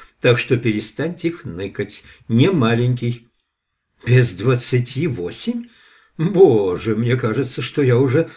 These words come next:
сто лет не ел, и вы не даёте мне возможности выпить аперитив. Бедняжка! Кто-нибудь, налейте. Всем разрешается выпить. К чёрту обед, уж я-то без него обойдусь.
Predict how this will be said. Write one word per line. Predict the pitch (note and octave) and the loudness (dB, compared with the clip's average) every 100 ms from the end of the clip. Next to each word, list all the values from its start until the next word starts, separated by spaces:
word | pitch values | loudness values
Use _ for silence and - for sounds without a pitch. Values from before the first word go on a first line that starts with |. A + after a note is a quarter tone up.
| - | -6
сто | - - F#3 E3 | -6 2 4 6
лет | F#3 E3+ F3 | 4 2 -4
не | G3 G3 | -4 -2
ел, | F#3 A2+ E2+ D#2 - | 0 0 -2 -14 -8
и | - A2 | -2 0
вы | G#2 | 0
не | A2 | -2
даёте | G#2 B2 D#3+ - | -2 -4 -4 -4
мне | F#2+ A#2 | -2 -2
возможности | G2+ F#2+ G2 C3 G#2 G#2+ - G#2 - - | -2 -4 -2 -2 -2 -6 -4 -4 -4 -12
выпить | A2 G2+ F3+ F3 D3+ - | -6 -2 -2 0 -2 0
аперитив. | F3+ A3+ G#3+ A#3 - - E3 - - _ _ _ _ - | 0 0 0 -2 -2 -4 -4 -10 -20 _ _ _ _ -4
Бедняжка! | C3+ B2+ C#3 A2+ A2+ G#2 D2+ - - E3 D#3+ _ _ _ _ _ | 0 4 4 4 2 0 -2 -12 -12 -12 -12 _ _ _ _ _
Кто-нибудь, | - - D#3 F3 E3 E3+ D#3+ D#3 F2+ F2+ - - _ | -20 -2 2 4 2 0 0 0 0 -4 -12 -16 _
налейте. | E3 F#3 F3 C3 A#2 - C3+ B2+ - _ _ | 0 4 6 6 4 2 0 0 -2 _ _
Всем | - - C#3+ A#2+ | -4 2 4 4
разрешается | A#2 A2+ A#2 - A#2 A#2 A#2+ B2 | 2 0 -2 0 0 0 0 0
выпить. | A#2+ A#2+ A2+ - - | 0 0 -6 -10 -20
К | - | -12
чёрту | - - E3 F#3+ G#3+ - G#3+ G#3 | -4 4 4 4 0 0 0 2
обед, | F#3 C#3+ G#2+ A2 - - - | -2 0 0 0 -4 -20 -2
уж | C#3 C3 A#2 | 0 0 0
я-то | A2 A#2+ C#3 | 0 0 0
без | C3 B2 A#2 | -2 -2 -2
него | B2 G2 | 0 0
обойдусь. | G#2 A2 F#2 F2 F2+ - | 0 -2 -2 -6 -6 -6